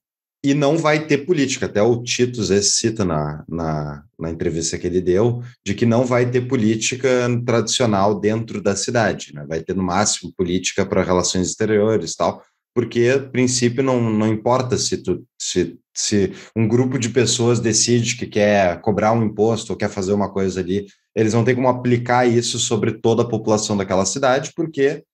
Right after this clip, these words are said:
eles não têm esse poder, não têm o poder de polícia pra, pra fazer isso. Ah, mas e as coisas que não são reguladas, as coisas que não tão previstas?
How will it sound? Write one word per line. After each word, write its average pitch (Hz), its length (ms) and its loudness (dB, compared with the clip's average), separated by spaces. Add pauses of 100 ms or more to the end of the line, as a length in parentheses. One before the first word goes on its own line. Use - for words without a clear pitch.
(180)
eles 120 240 2
não 139 120 4
têm 127 200 2
esse - 180 -4
poder, 113 280 2
não 107 100 2
têm 113 100 0
o 104 40 -2
poder 113 180 2
de 107 100 -2
polícia 104 480 0
pra, 104 420 0 (220)
pra 104 100 0
fazer 101 300 0
isso. 80 240 -4 (640)
Ah, 123 320 2 (800)
mas 202 220 2
e 247 60 2
as 226 140 2
coisas 190 360 0
que 185 100 0
não 156 140 2
são 147 260 2
reguladas, 95 680 2
as 117 140 -2
coisas 147 280 0
que 139 100 -2
não 131 160 2
tão 123 180 2
previstas? 82 760 -2